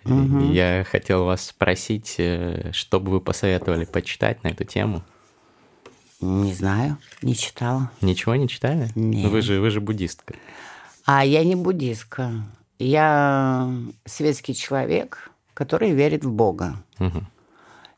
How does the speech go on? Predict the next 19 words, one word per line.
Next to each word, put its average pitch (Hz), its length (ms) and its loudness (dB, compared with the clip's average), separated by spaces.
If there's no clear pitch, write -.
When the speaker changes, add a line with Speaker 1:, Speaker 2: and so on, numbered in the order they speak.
Speaker 2:
И 147 100 2
поэтому 139 1080 0
я 131 260 0
читаю 123 800 -2
и 127 280 -4
изучаю, 120 840 -4
э, - 60 -10
и 131 120 -2
даосизм, 120 960 -2
и 135 80 2
конфу-, 110 480 -2
и 135 220 0
конфуцианство, 156 1400 -4
и 143 100 -2
что-то 131 880 0
меня 127 300 0
интересует 120 640 -6
в - 60 -20
православии. 147 1160 -2